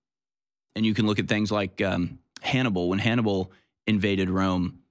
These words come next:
it was looking very much like Rome was gonna go down. I mean, they, at the Battle of Cannae, they lost their entire army,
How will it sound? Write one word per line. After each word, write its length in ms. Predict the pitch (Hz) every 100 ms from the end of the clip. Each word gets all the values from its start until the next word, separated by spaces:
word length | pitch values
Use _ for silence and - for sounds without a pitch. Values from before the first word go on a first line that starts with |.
| _ - _ _ _ _ _ -
it 80 | 117
was 180 | 113
looking 300 | 110 104 101
very 260 | 98 113 131
much 420 | 120 101 - - -
like 320 | 98 95 95
Rome 380 | 101 101 101 101
was 340 | 95 92 92
gonna 160 | 101 92
go 160 | 95
down. 320 | 90 87 67
I 60 | -
mean, 180 | 90 92
they, 340 | 95 95 95 -
at 220 | 95 -
the 80 | -
Battle 240 | 101 92
of 40 | 98
Cannae, 360 | 107 107 104
they 180 | 98 92
lost 480 | 92 95 92 - - - _ _ _ _ _ _ -
their 140 | 131 117
entire 440 | 110 127 113 104
army, 460 | 82 104 101 85